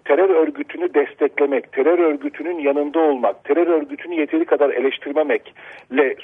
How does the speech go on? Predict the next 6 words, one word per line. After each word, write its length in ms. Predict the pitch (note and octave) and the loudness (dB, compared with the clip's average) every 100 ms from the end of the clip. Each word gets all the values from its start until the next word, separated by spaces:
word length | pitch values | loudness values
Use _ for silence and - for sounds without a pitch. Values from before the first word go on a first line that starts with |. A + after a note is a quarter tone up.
| - | -14
suçlayarak 720 | - - D#3+ D3+ F3 - - - - - | -14 -2 2 4 2 0 -14 -20 -20 -8
kriminalize 600 | E4 D#4+ D#4+ D#4+ E4+ G#4+ | -4 0 2 2 2 2
edildiğini 840 | D#4+ C4+ B3 - A#3 B2 F#3 - B2 | 2 -2 -6 -6 -8 -2 0 -2 0
ve, 240 | D#3+ E3 C3+ C3+ | 2 2 2 2
e, 160 | B2 | 2
gerçek, 640 | A2+ C3 B2+ - D3 - | 2 0 0 0 -2 -2